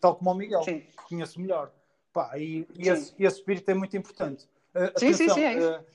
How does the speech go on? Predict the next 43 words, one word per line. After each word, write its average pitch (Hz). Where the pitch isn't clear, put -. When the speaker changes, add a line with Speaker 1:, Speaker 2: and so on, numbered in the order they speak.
Speaker 1:
ou-, 185
outros 190
haverão, 196
mas 202
eu, 202
eu 185
não, 196
Speaker 2:
Sem 208
Speaker 1:
não, 202
Speaker 2:
dúvida. 190
Speaker 1:
não, 190
ainda 190
não 196
me 175
relacionei 185
com 185
eles, 208
ou 190
não 190
os 185
conheço 190
suficientemente 180
bem 214
para, 160
para 170
tecer 170
qualquer 175
opinião. 156
Portanto, 151
opá, 196
Speaker 2:
Uhum. 185
Speaker 1:
estou 156
a 147
falar 175
das 170
pessoas 175
que -
conheço, 143
que -
lideram 156
o 151
projeto. 135
Speaker 2:
Sim. -